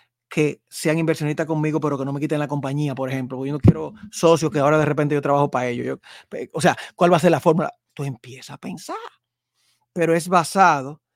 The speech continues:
La única manera de encontrar la manera correcta de hacer la cosa es pasando por la co-, po-, eh, es haciéndolo incorrectamente. O sea, el, el, la, el, la resiliencia, eh, lo que te va a ayudar para la resiliencia, como tú dices en este caso, es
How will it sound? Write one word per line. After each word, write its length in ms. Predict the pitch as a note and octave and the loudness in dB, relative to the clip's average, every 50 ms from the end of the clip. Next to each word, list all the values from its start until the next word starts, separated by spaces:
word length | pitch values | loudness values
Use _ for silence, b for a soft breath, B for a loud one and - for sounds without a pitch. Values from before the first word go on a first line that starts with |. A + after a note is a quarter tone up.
| _ _ _ | _ _ _
La 240 | - E3+ F3+ F3 F3+ | 0 4 6 6 8
única 340 | G#3+ C4+ E4 D#4 - D4 C#4 | 6 6 4 2 0 0 0
manera 540 | C4+ B3+ A#3 A3 G#3+ A3 A3 G#3+ G#3 G3+ | 0 0 0 0 0 0 0 0 0 0
de 220 | F3+ D#3 D3+ F3+ F3 | -2 -4 -4 -4 -4
encontrar 460 | E3+ E3 D#3 E3+ D#3+ D#3 - F3 F#3+ | -4 -6 -6 -6 -6 -6 -4 -4 -2
la 60 | G#3 G#3 | -2 -2
manera 280 | F#3+ F3+ F#3 F#3+ G3 | -2 -2 -4 -4 -4
correcta 280 | F#3+ F#3 F#3 F#3+ F3+ F3+ | -4 -4 -6 -6 -6 -6
de 20 | |
hacer 140 | E3+ - F#3 | -6 -4 -4
la 100 | F3+ E3+ | -4 -4
cosa 320 | - - D#3 D#3 - D#3+ D#3 | -4 -4 -6 -4 -4 -6 -6
es 60 | D#3+ | -6
pasando 340 | - D#3 - D#3+ D#3+ D#3+ D3+ | -8 -8 -8 -8 -8 -8 -6
por 100 | D3+ D3 | -6 -8
la 60 | C#3+ | -8
co-, 200 | - D3 D3 - | -8 -10 -12 -12
po-, 260 | _ - D#3+ - - _ _ _ - | _ -10 -10 -10 -12 _ _ _ -14
eh, 80 | E3+ C#3 - | -14 -12 -8
es 100 | - D#3+ | -6 -4
haciéndolo 320 | D#3 D3 - F3 D#3+ D#3 D#3 | -4 -2 -2 0 0 0 0
incorrectamente. 640 | C#3+ D#3+ C#3 D3+ C#3+ D#3+ D3 D#3 F3+ F#3+ F#3+ _ _ _ b b b b b b b b b b b b | 0 -2 -2 -2 -2 -2 -2 -2 -4 -6 -8 _ _ _ b b b b b b b b b b b b
O 120 | b E3+ | b -8
sea, 120 | D#3 D3+ _ _ _ _ _ _ _ _ _ _ _ _ | -8 -8 _ _ _ _ _ _ _ _ _ _ _ _
el, 220 | E3 F3+ F3 - _ _ _ _ _ _ _ _ _ _ _ _ _ _ _ | -8 -8 -8 -10 _ _ _ _ _ _ _ _ _ _ _ _ _ _ _
el, 440 | - F#3 F3 F3+ F3+ F3+ F3+ E3 E3 | -6 -4 -2 -2 -2 -4 -4 -4 -4
la, 100 | F3+ F3 | -4 -4
el, 380 | E3 - F3+ F3 F3 E3+ - F#3 | -4 -2 -4 -4 -4 -4 -6 -4
la 100 | F3 E3+ | -4 -4
resiliencia, 880 | F3 F3 D3 F3 E3+ E3+ F#3 G#3+ A#3+ A#3+ G3+ - F3+ D#3+ D#3+ D#3+ _ _ | -4 -4 -6 -6 -4 -2 0 0 0 -2 -6 -6 -6 -6 -6 -8 _ _
eh, 240 | - - D#3 - - C#3+ | -18 -16 -16 -16 -14 -12
lo 100 | D#3+ D#3 | -10 -10
que 80 | D#3+ D#3 | -8 -6
te 80 | D#3 | -6
va 60 | E3 F#3 | -4 -4
a 20 | |
ayudar 220 | G#3+ A3+ A3 A3+ A3 | -2 -2 -4 -4 -4
para 180 | A3 G#3+ G#3 | -6 -6 -6
la 60 | G3+ F#3+ | -6 -8
resiliencia, 380 | F#3 F3+ E3 D#3+ D#3 D#3 D#3 D3 | -8 -8 -8 -8 -8 -8 -8 -10
como 200 | C#3+ C#3+ C#3+ C#3 | -10 -10 -10 -10
tú 120 | E3 E3 | -10 -8
dices 200 | D#3+ D#3 D3+ D3 | -8 -8 -8 -10
en 100 | C#3+ C#3+ | -10 -12
este 180 | C#3+ - D#3 - | -12 -12 -14 -14
caso, 360 | - C3+ B2+ B2 - D3 - _ | -12 -14 -14 -14 -16 -20 -18 _
es 280 | - D3 C#3 - - | -14 -12 -12 -14 -16